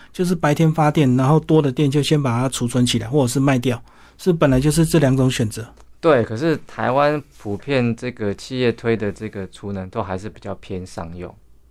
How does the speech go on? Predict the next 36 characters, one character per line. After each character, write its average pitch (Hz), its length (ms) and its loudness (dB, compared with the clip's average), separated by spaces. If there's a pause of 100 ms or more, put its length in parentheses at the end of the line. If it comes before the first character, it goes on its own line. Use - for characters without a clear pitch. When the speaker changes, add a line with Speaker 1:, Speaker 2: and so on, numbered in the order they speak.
Speaker 1:
嗯。 139 100 -2
Speaker 2:
我 - 20 0
们 107 140 -2
是 131 180 -4
完 104 180 -2
全 95 320 -8 (200)
依 113 180 -6
照 104 240 -2
这 98 180 -8
个 92 180 -14
居 - 200 -16
家 95 240 -6
打 80 220 -12
造 - 280 -10
的。 - 400 -16
Speaker 1:
哦， 143 220 -4
Speaker 2:
对。 135 160 -6
Speaker 1:
不 143 180 -4
一 127 100 0
样。 120 140 -2 (140)
Speaker 2:
所 131 160 -2
以 - 20 -2
比 104 80 -8
较 110 120 -6
不 98 120 -12
一 87 120 -14
样， 98 180 -20
是 98 180 -20
的。 - 80 -20 (200)
Speaker 1:
嗯， 123 180 -6 (220)
所 - 120 0
以 214 60 4
它 - 20 0
规 202 200 2
模 160 180 4
小。 131 260 -2